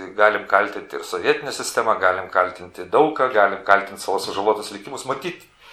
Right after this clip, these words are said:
dalis tiesos tame ir būtų tose, e,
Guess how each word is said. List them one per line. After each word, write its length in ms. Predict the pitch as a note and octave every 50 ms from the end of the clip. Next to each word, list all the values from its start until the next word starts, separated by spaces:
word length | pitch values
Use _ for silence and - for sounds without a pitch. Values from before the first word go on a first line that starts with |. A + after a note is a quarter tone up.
| - - -
dalis 300 | D3 D3+ D3+ E3 D#3+ -
tiesos 460 | - C#3+ C#3 - - D3 D3 C#3+ - -
tame 500 | - B2+ B2 C3 C3+ C#3 C3+ C3+ C3+ C3
ir 200 | A#2+ C3 C3 B2
būtų 400 | B2 C3+ - - - D#3+ B2 G2+ -
tose, 380 | G#2+ G2+ - - - B2+ B2 A2+
e, 800 | A2+ - - - - - - - - - - A2+ - G#2+ A2+